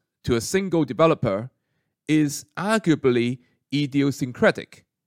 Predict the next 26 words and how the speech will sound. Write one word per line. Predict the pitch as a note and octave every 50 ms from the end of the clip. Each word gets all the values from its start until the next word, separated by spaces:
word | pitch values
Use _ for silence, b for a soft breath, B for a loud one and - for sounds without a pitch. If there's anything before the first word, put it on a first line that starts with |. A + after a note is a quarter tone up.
| _ _ _ _ _ _ _ _ _
and | - C3 C3+
should | B2+ - C#3+ A#2
not | C#3 D#3+ D3+
be | - C3+
confused | - C3+ A#2+ A2+ - E3 D3+ A#2 F#2+ G#2 - - - - _
with | A#2 B2 A2 - _ _
broader | - D3+ D#3 C#3+ C3 G2+ F#2 G2+ A#2 - _ _ _
industrial | A#2+ A2+ A2 - D3 C#3+ - - - - B2+ A2+ A2 G#2 G2 G#2 A2+ - _ _ _ _ _
policy | - B2+ B2 A#2+ A#2+ - - A#2+ A2+ A2 A2+ _ _ _
measures. | A2+ B2+ A#2 G2+ - - - - - - - - _ _ _ _ _ _ _ _ _ _ _ _ _ _ _ _ _ _ _ _ _ _ _ _ b b b b b
We | b C3+
believe | C#3 C3 D3 E3 F3 F3 - -
the | C#3
Shenzhen | B2+ - - F#3 F3+ E3 F3 D#3 D3
government's | B2+ D#3 - - D3+ C3+ C3 B2+ - -
offer | - C#3 B2+ C#3
of | B2 G#2+
support | - - _ - D#3 D#3 E3 - - _ _ _ _ _ _ _ _
is | - A#2+ -
based | - - D3+ D3+ D3 C#3 - -
on | - A#2+ A2+ A2+ A#2 A#2 A#2+ _ _ _ _ _ _ _ _ _ _ _ _ _ _ _
Shenzhen | - - D3+ D3 C#3+ - C3+ B2 A2+
state | - - - D#3+ E3 F3 E3 - - - - _ _
asset | - C#3 C#3 - - C#3+ A#2 -
regulator | G#2 B2+ B2+ A#2+ - B2+ A#2+ A2+ - A#2+ A2 G#2+ A2 _ _ _ _ _
indirectly | - A#2+ A#2+ B2 - A#2+ A#2+ B2 C3+ D#3+ D#3+ - - C3+ A#2+ A#2+ A2 -